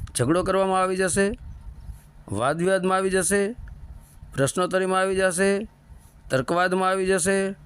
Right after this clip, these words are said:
છલકાવા માંડશે પોતાની જાતને સાચા સિદ્ધ કરવા માટે. ખાડા ખબોચિયા છલકાય. તમે ગમે એવું એને બોલો ને, છતાંય સમુદ્ર ન છલકાય,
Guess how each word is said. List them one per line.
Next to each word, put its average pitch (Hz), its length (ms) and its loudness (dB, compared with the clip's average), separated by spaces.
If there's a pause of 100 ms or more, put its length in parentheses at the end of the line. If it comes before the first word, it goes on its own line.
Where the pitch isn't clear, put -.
(180)
છલકાવા 277 360 2
માંડશે 240 300 0
પોતાની 202 680 0
જાતને 170 1120 2
સાચા 160 540 2
સિદ્ધ 123 380 -2
કરવા 123 440 2
માટે. 165 360 -2 (2000)
ખાડા 143 240 0
ખબોચિયા 131 400 0
છલકાય. 117 320 0
તમે 190 200 2
ગમે 170 400 2
એવું 277 280 2
એને 269 120 2
બોલો 269 320 4
ને, 127 260 -4 (2500)
છતાંય 123 220 0
સમુદ્ર 190 560 2
ન 190 120 2
છલકાય, - 440 -6